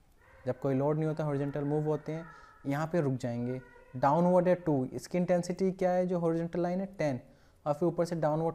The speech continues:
टू आ गया तो थोड़ी घट जाएगी हॉरिजॉन्टल लाइन, अब हो जाएगी एट, और फिर हम चलते जाएंगे और यहाँ पे जाकर रुक जाएंगे। उसके बाद भी डाउनवर्ड लोड है लेकिन उसका टाइप क्या है, यूडीएल।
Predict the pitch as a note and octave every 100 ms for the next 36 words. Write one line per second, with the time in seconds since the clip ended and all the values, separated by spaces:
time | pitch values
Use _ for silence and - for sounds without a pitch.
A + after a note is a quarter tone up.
0 | - F3+ D3 C3 C#3+ D#3 E3 E3 D3 C#3
1 | E3+ E3 E3 E3+ E3 D#3+ D#3 D#3+ E3 F3+
2 | D#3 D#3+ D3+ D3 C#3+ D3+ - C3+ A#2+ -
3 | - - - - C3+ D#3+ E3+ E3 D#3+ D#3+
4 | D#3+ D#3+ F3 D#3+ B2+ B2 C3 A#2+ C#3+ B2
5 | G2+ F2+ D2+ - - _ _ _ D#3 D#3
6 | F#3+ F3 E3+ D#3+ F3 D#3 D#3 D#3+ D#3+ D3
7 | C#3+ C#3 C#3+ D#3 C#3+ D3+ D3 - C#3+ C3+
8 | C3 - F2+ C3+ C3 - - - _ -
9 | B2+ B2+ D3+ D3+ B2 A2 G#2 F2+